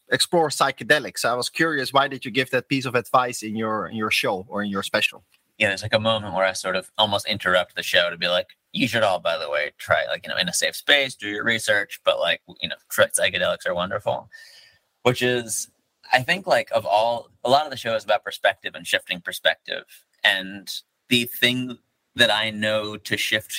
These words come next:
Speaker 2: human perspective most fundamentally and best in beautiful, open, and loving ways for me has been psychedelics. Like, there's nothing that has compared to that visceral sense of,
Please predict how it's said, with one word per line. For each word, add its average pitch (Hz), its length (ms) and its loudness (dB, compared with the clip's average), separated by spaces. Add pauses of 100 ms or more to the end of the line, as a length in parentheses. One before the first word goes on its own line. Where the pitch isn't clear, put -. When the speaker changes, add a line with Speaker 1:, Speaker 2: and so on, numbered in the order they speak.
Speaker 2:
human 101 280 -2
perspective - 640 0
most 95 400 -2
fundamentally 92 800 -2
and 85 340 -2
best - 380 0
in 85 200 -2
beautiful, 90 360 -4
open, 80 320 -2
and 87 120 -4
loving 85 280 0
ways 101 460 0
for 101 120 2
me 101 460 0 (400)
has 87 260 2
been 95 200 -2
psychedelics. 85 720 0
Like, 73 140 0
there's 87 220 2
nothing 90 360 -2
that 64 120 -2
has 80 200 0
compared 87 600 0
to - 80 -18
that - 200 2 (180)
visceral 87 680 0 (140)
sense - 580 0
of, 69 200 2